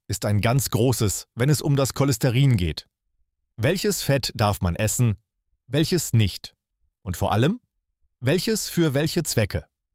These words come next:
Essen Sie generell wenig isolierte Fette und Öle, greifen Sie, um Ihren Fettbedarf zu decken, lieber zu Avocados, Oliven, Nüssen und Ölsaaten.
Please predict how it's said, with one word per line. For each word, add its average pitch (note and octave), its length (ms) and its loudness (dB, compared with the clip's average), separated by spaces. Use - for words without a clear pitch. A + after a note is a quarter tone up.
Essen D3 300 2
Sie B2 200 2
generell C#3 580 2
wenig C3+ 360 2
isolierte G2+ 500 0
Fette A2+ 300 0
und F2+ 160 -4
Öle, A#2+ 320 2
greifen C#3+ 400 0
Sie, C3 340 0
um A#2 160 -2
Ihren F2+ 240 -2
Fettbedarf A2 500 0
zu - 120 0
decken, A#2+ 420 0
lieber D#3 340 2
zu C#3 280 0
Avocados, A2+ 840 0
Oliven, A#2+ 640 2
Nüssen A#2+ 500 2
und D3+ 200 0
Ölsaaten. G2+ 580 0